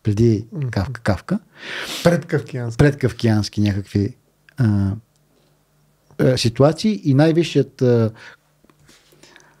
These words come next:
Speaker 1: човек, който може да му помогне, всъщност го спира и го изгонва.
Speaker 2: Той как се казваше? Е,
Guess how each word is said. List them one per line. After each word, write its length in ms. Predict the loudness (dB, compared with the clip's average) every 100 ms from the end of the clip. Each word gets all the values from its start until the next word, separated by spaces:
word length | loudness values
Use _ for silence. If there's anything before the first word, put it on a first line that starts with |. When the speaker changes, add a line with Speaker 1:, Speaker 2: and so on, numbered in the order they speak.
| _ _ _ _
Speaker 1:
човек, 220 | -4 -2
който 220 | -2 -2
може 220 | 2 2 2
да 80 |
му 80 | 0
помогне, 480 | -2 0 2 2 -2
всъщност 340 | -4 -4 -2
го 100 | -4
спира 260 | -2 0 2
и 40 |
го 100 | 2 -2
изгонва. 300 | 0 0 2
Speaker 2:
Той 160 | 0
как 200 | 0 -4
се 100 | -6
казваше? 320 | -4 -4 -2
Е, 520 | -6 -6 -8 -6 -6